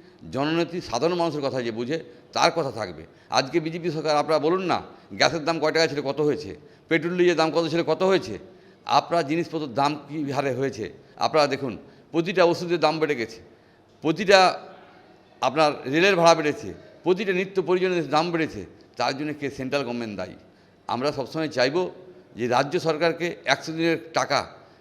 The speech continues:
তাদের দেওয়ার কথা আমাদের মাননীয় মুখ্যমন্ত্রীকে দিতে হচ্ছে। এটা একটা লজ্জাজনক। আমরা ভারতবর্ষের মনে হচ্ছে বাইরে। এবং আপনারা দেখেছেন বাড়ির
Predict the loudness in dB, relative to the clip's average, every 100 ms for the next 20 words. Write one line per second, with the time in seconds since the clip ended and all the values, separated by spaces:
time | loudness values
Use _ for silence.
0 | _ 0 2 4 6 6 4 0 0 0
1 | 0 -2 -2 -4 -6 -6 -6 -6 -6 -8
2 | -6 -6 -8 -18 -20 _ _ _ _ _
3 | 2 6 6 4 -4 -2 0 2 4 4
4 | 2 -2 -10 -20 -12 -6 -4 0 0 0
5 | -2 -2 -4 -2 0 0 0 -4 -10 -20
6 | -20 _ _ -2 2 4 2 -6 0 4
7 | 6 6 4 2 0 0 -10 -20 -20 -20
8 | _ _ -2 4 4